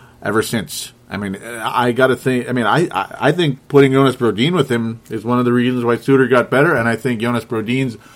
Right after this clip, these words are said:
awesome, uh, uh, development has helped Ryan, uh,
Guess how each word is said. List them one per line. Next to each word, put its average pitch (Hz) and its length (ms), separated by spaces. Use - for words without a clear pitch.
awesome, 110 540
uh, 104 360
uh, 92 280
development 127 800
has 113 240
helped 120 240
Ryan, 120 220
uh, 101 480